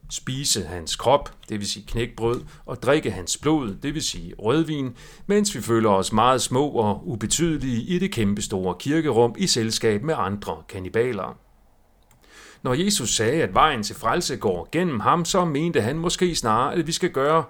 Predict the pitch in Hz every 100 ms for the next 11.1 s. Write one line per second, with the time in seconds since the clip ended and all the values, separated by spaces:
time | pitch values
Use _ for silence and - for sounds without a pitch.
0 | - - 185 185 156 104 92 90 - -
1 | - 180 - - 120 110 101 - - 170
2 | 135 101 87 85 - 117 92 85 - 110
3 | 156 180 135 107 98 - - - - 139
4 | 180 170 127 98 87 - 123 104 104 90
5 | - - 92 78 - - 135 170 - -
6 | - - _ - - - - 214 208 202
7 | 196 156 117 101 147 113 123 101 107 95
8 | - - 170 180 127 117 - 117 - -
9 | - 156 - - 127 107 147 127 104 143
10 | 165 113 - 113 95 - 170 151 127 110
11 | 101